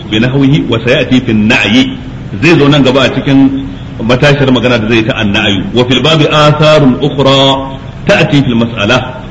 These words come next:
A wannan babi akwai waɗansu asar da duk suke nuna sahabbai da magabata suna wasici akan abin da sukan sunna, a tattale su kan sunna da sauransu. Zai zo nan gaba a cikin matsala ta arba'in da bakwai. Sai sai me?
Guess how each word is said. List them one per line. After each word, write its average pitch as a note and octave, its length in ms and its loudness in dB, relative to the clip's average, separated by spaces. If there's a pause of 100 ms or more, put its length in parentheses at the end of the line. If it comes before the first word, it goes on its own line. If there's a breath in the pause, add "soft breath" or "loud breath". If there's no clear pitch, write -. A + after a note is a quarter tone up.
(120)
A G#2+ 120 -2
wannan E3+ 240 2
babi C3+ 240 2
akwai A#2 320 2
waɗansu E3+ 240 0
asar D#3+ 480 2
da A2 160 -4
duk G3+ 160 -2
suke G3 240 -2
nuna C#3+ 400 0 (180)
sahabbai C3 460 2
da C3+ 80 2
magabata C3 480 2
suna D3 160 2
wasici C#3+ 480 2
akan C3+ 240 -2
abin C3+ 240 2
da A#2+ 80 2
sukan B2 240 -2
sunna, C3 280 -2 (340)
a A#2 80 -2
tattale C3 420 0
su - 80 -2
kan C3 160 -2
sunna B2+ 320 2
da G#2 80 -6
sauransu. A2+ 400 -2 (480)
Zai C#3+ 160 2
zo C3 140 2
nan C3+ 140 4
gaba A#2+ 200 0
a A2+ 80 0
cikin B2+ 240 -2
matsala C3 320 -2
ta B2+ 80 0
arba'in G#2+ 300 -2
da G2+ 80 -2
bakwai. F#2+ 260 -8 (720)
Sai D#3+ 180 4
sai D#3 120 4
me? A2 120 4